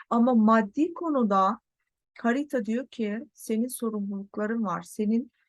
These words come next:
yapman gereken konular, senin belli bir gelir kaynağın var. Sizi burada baskılıyor. Duygularınızı ifade etmenizi, isteklerinizi göstermenize, yapmanıza, e, engelleyen bir, e, burada içsel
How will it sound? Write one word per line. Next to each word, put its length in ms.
yapman 580
gereken 600
konular, 480
senin 400
belli 280
bir 60
gelir 360
kaynağın 600
var. 240
Sizi 420
burada 540
baskılıyor. 840
Duygularınızı 680
ifade 500
etmenizi, 520
isteklerinizi 1080
göstermenize, 1000
yapmanıza, 880
e, 380
engelleyen 1080
bir, 440
e, 200
burada 440
içsel 580